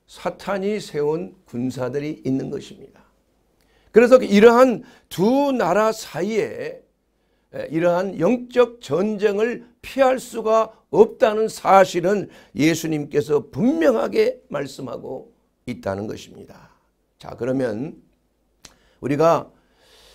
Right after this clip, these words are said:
하나님의 나라라는 것이 도대체, 에, 어떤 나라인가? 이것을 우리가 한번 분명하게 알아야 됩니다. 아, 헬라어로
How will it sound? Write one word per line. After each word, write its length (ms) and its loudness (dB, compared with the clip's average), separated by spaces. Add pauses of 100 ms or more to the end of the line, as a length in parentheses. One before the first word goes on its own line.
(380)
하나님의 600 6
나라라는 500 -2
것이 240 -4
도대체, 680 -4
에, 240 -6
어떤 480 -4
나라인가? 880 -8
이것을 400 -6
우리가 480 -4 (400)
한번 560 -6 (540)
분명하게 800 -2
알아야 340 -8
됩니다. 420 -14 (1040)
아, 400 -20 (220)
헬라어로 680 6